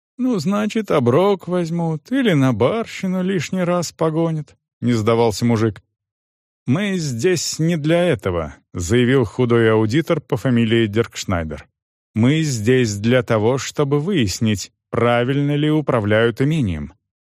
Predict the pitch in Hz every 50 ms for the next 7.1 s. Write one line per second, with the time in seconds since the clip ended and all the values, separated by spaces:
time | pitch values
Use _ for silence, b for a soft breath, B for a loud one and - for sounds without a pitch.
0 | _ _ - - 151 - - 190 196 214 214 175 151 170 180 190 180 - - 214
1 | 214 208 - _ _ _ 139 131 123 123 117 - - 147 151 - - 156 113 92
2 | - - - - - _ _ _ _ _ _ _ _ _ _ _ _ _ _ _
3 | - 302 - - 277 - - 262 202 127 123 139 143 151 160 165 165 170 165 170
4 | 165 143 - - 151 123 101 - - 127 123 117 113 117 113 110 107 98 90 87
5 | - _ _ _ _ - - - 143 147 - - - 208 208 175 - 196 190 175
6 | - 214 208 196 190 185 175 170 202 220 220 214 202 185 139 - 165 139 - -
7 | 110 95